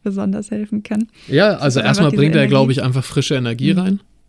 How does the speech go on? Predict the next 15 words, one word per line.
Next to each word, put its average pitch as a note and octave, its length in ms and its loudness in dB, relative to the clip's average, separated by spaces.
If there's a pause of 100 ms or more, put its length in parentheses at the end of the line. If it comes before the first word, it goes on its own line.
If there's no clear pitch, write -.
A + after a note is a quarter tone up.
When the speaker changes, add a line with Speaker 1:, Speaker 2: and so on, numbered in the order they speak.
Speaker 2:
Also C3 220 -6
da A2+ 120 -4
hast - 200 -6
du C3+ 40 -8
da A#2+ 100 -4
jemanden, A#2+ 440 -4
der A#2 320 -4
so B2 300 -4
heiß B2+ 220 -2
darauf A#2+ 280 -6
ist, C#3 200 -6
sich - 200 -10
allem C#3 240 -2
entgegenwirft C#3+ 720 -2
und B2 180 -4